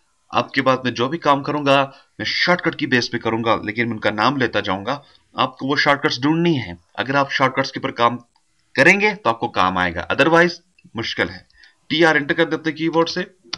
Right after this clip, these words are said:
मैंने एंटर किया और डबल एंटर करने के बाद अब जो जो एरिया मुझे नहीं चाहिए उसके ऊपर मैं जाकर क्लिक करता हूँ। देखिए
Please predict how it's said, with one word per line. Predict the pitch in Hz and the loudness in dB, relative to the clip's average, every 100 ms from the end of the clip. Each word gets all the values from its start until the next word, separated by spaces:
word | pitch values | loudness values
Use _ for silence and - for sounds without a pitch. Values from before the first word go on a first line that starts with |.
| - _ _ _ _ _ _ _ | -16 _ _ _ _ _ _ _
मैंने | 120 127 | -2 -2
एंटर | 247 160 | 0 -2
किया | 175 180 180 _ _ _ | 2 2 0 _ _ _
और | - 120 120 113 | -2 2 2 2
डबल | 127 139 | 0 0
एंटर | 131 120 | 0 0
करने | 117 110 | -2 -2
के | 113 113 | -4 -2
बाद | 101 104 - | 0 0 -2
अब | 101 | -12
जो | 110 117 | -2 -2
जो | 120 | 2
एरिया | 113 110 | 0 0
मुझे | 110 104 | -6 -6
नहीं | 107 147 | -2 -2
चाहिए | 147 123 | -2 -2
उसके | 117 - | -4 -8
ऊपर | 98 | -10
मैं | 95 | -6
जाकर | 92 92 | -4 -6
क्लिक | 95 87 85 | -4 -6 -6
करता | - - | -14 -14
हूँ। | 82 | -4
देखिए | 95 - 160 | -4 -2 -8